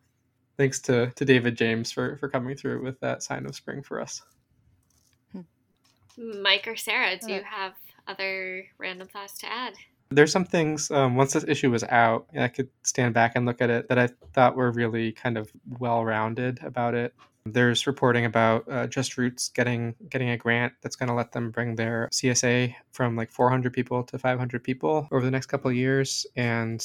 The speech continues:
Speaker 1: um, I thought that having that on the front and then on the back, um, this week's Great Falls Apple column, Annie Levine talks about some of the dynamics, um, that that group has encountered just trying to give people free food on the street and,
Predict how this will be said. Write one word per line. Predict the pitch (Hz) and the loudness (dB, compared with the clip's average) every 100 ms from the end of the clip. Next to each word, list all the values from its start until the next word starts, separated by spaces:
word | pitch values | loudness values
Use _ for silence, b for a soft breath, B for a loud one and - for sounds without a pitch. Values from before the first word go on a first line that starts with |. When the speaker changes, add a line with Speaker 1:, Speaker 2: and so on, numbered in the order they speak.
| - | -6
Speaker 1:
um, | 123 117 113 | -2 -2 -4
I | - | -6
thought | 135 120 120 - | 0 -2 -2 -4
that | 123 117 - _ _ - | 0 0 -2 _ _ -8
having | 135 127 120 | -6 -2 -2
that | 117 117 | -2 -4
on | 127 120 | -8 -10
the | 120 | -4
front | 139 127 127 | 0 0 -2
and | 127 123 | -6 -4
then | 120 131 | -4 -4
on | 123 | -4
the | 120 | 2
back, | 123 123 _ _ _ | 2 0 _ _ _
um, | 127 120 117 | -6 -4 -4
this | 127 - | -4 -4
week's | 123 - | -6 -4
Great | 123 123 _ | -4 -4 _
Falls | 135 120 120 | -4 -4 -2
Apple | 131 - 127 | -4 -4 -2
column, | 131 123 120 120 120 | 2 2 2 -2 -4
Annie | 131 123 | -2 0
Levine | 117 117 117 | -2 -2 -2
talks | 120 117 - | -2 -2 -4
about | 117 117 120 - _ _ - | 0 0 0 -4 _ _ -2
some | 156 | 2
of | 143 | 4
the | 139 | 6
dynamics, | 131 123 123 120 117 - | 4 4 4 2 0 -4
um, | 127 113 113 110 - | 0 0 0 -4 -4
that | 123 117 117 - - | 2 2 2 -4 2
that | 139 - | 4 4
group | 135 | -2
has | 123 123 | -2 -4
encountered | 113 120 117 120 | -2 -2 -2 -4
just | 117 - | -4 -4
trying | 120 113 | -2 -2
to | 110 | -2
give | - 120 - | -2 -2 -2
people | 131 123 120 | -6 -4 -6
free | - 120 117 | -4 -4 -4
food | - 123 123 127 - | 0 2 2 0 -6
on | 147 127 | -6 -4
the | |
street | 123 - 156 - - - | -4 -2 -4 -4 -20 -10
and, | 123 123 | -8 -8